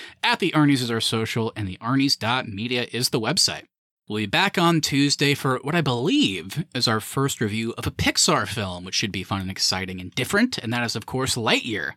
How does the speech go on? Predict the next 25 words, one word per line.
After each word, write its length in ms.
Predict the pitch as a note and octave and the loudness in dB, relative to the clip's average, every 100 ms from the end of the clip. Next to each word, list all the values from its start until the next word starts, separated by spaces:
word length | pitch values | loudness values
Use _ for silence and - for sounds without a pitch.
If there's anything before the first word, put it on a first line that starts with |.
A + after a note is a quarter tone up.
| _ _ _ | _ _ _
I'm 140 | - G#2 | -4 -4
excited 400 | G2+ - A#2 A#2+ | 0 0 0 -2
for 140 | A#2+ | -4
this 200 | A2+ A2 | 0 2
one. 360 | A#2 A2 A2 G2+ - | 2 -2 -4 -6 -4
And 160 | B2 | 2
then, 100 | D#3+ | 4
of 140 | E3 - | 4 2
course, 540 | D3 B2+ A#2+ - - - | -2 0 0 -2 -4 0
all 160 | D3+ D3+ | 2 2
the 120 | B2 | 0
Boys 400 | G#2+ G#2+ G#2+ - | -2 -2 -2 -2
fans 380 | A2+ G2+ G#2 G2+ | -2 -2 -2 -2
out 240 | G2+ G2 | -4 -4
there, 300 | G#2 G2 G2 - - - | -6 -6 -6 -12 -20 -10
we 120 | A2+ | -4
will, 180 | B2 D#3+ | 0 2
of 100 | C#3 | 0
course, 240 | - B2 | -2 -2
return 400 | A#2+ - G#2+ F#2+ - | -2 -4 -4 -6 -4
in 80 | |
a 40 | F#3+ | -4
few 220 | - C#4 | 0 2
short 300 | - G#3+ G#3 | 2 2 2
weeks 480 | A#2 F2 - - | -2 2 4 4